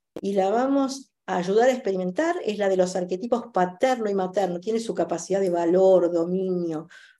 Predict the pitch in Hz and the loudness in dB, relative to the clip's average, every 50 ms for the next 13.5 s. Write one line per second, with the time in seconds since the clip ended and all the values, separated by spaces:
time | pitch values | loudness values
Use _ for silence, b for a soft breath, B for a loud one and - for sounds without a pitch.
0 | B - 185 185 180 180 - 170 175 175 - - - 185 196 196 190 180 180 170 | B 0 0 0 2 2 0 0 0 0 -6 -4 2 4 6 8 8 6 6 4
1 | 160 156 156 - - 170 165 170 170 165 165 165 170 160 156 160 175 185 190 185 | 2 -2 -4 -2 0 0 0 0 0 0 2 2 2 0 2 2 2 2 4 4
2 | 180 175 165 160 160 _ _ _ b b b b b b b b - 170 160 - | 2 2 0 -4 -8 _ _ _ b b b b b b b b -6 -4 -2 -2
3 | 175 175 180 - 190 190 202 196 190 190 175 170 160 160 - 165 156 - - - | -4 -2 -2 0 2 2 4 4 2 2 0 -2 -2 -2 -4 -8 -8 -6 -8 -8
4 | - - - 202 214 214 196 185 175 165 160 151 156 156 160 b b b b b | -6 -4 -2 4 4 6 6 6 4 2 0 -2 -2 -6 -10 b b b b b
5 | b 220 214 214 - - 330 339 339 269 220 196 - - 185 190 220 226 247 247 | b -10 -10 -8 -2 -2 0 0 0 -2 -2 -2 0 0 2 4 4 2 2 0
6 | - - 240 214 196 185 180 185 - 185 175 175 175 170 170 165 165 - - 240 | 2 2 2 4 4 4 2 2 2 4 4 4 4 4 0 -2 -4 -4 -2 0
7 | 226 175 156 - - - _ _ _ _ _ _ _ _ _ _ _ _ _ _ | 0 0 0 -2 -8 -16 _ _ _ _ _ _ _ _ _ _ _ _ _ _
8 | _ _ _ - 294 320 320 294 285 285 285 285 - 330 311 - - 240 247 262 | _ _ _ 0 0 2 6 6 6 6 4 2 -2 -2 -2 -2 0 2 4 4
9 | 269 269 269 269 269 220 220 202 - - - - _ _ _ _ _ _ _ _ | 6 4 4 4 4 4 4 4 2 0 -6 -14 _ _ _ _ _ _ _ _
10 | _ _ _ _ _ _ _ _ _ _ _ _ _ _ _ _ _ _ _ _ | _ _ _ _ _ _ _ _ _ _ _ _ _ _ _ _ _ _ _ _
11 | _ _ _ - 214 208 208 208 196 185 180 185 180 - - 196 170 160 - - | _ _ _ -8 -8 -4 0 0 2 2 2 0 -2 2 4 4 4 4 2 -4
12 | 285 339 349 320 - 262 240 - 220 208 214 254 277 294 294 269 277 208 190 175 | -2 -2 -2 -2 -2 -2 -2 0 2 2 2 2 2 0 -2 -2 0 -2 -2 -2
13 | 165 165 - - - 151 143 143 - | -2 -6 -8 -8 -6 -6 -6 -8 -10